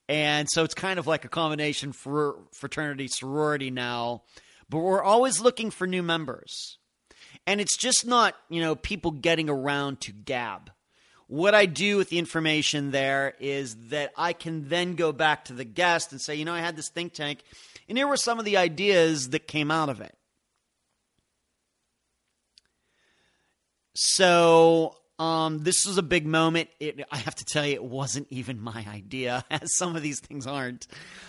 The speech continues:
Uh, it was actually my assistant, uh, good friend Cherie's idea.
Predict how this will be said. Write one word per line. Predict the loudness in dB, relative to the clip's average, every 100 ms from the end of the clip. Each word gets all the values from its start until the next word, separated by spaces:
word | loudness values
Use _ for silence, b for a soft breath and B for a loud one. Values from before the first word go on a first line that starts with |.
| B B 4
Uh, | 8 8
it | 6
was | 2 6
actually | 6 4 -2 0
my | 0
assistant, | 0 -2 -2 0 0 0 -6
uh, | -8 -8
good | -6 -4 -6 0
friend | 0 2 0
Cherie's | -2 0 -2 0 -2
idea. | -2 -6 -12 -16 -20